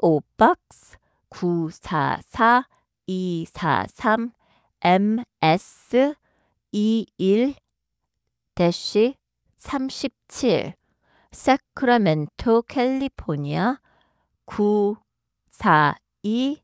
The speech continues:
사사 이사 삼공. 신속 처리 행정 청문회. 긴급한 문제가 있는 경우 귀하는 신속 청문회를 요청하여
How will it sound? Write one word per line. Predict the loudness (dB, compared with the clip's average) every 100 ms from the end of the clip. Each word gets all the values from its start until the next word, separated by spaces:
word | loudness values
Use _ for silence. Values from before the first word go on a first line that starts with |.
| _
사사 | -8 0 2 0 -4 -8 0 0 0 -6 _ _ _ _ _ _ 0 2 2 -2 -20 _ _ _ -6
이사 | -4 -2 -4 -8 _ _ _ -8 -2 0 -2 -6 -10
삼공. | -4 -4 -4 -10 -10 -10 -10 -18 _ _ _ _ _ _ _ _ _ _ _ _ _
신속 | -6 0 0 -2 -6 -8
처리 | -4 2 2 2 0
행정 | -2 -4 0 0 0
청문회. | -4 -4 -2 -2 -4 -6 -12 _ _ _ _ _ _ _
긴급한 | -2 -2 0 -6 -2 0 0
문제가 | 0 0 2 4 4
있는 | 4 2 -2 -4
경우 | -4 -4 0 0 0 -2
귀하는 | -2 2 4 4 2 0
신속 | -4 -4 -2 -2 -4 -4
청문회를 | -6 -6 -4 -2 0 2 2 2
요청하여 | -2 -6 -6 -4 -2 0 0 0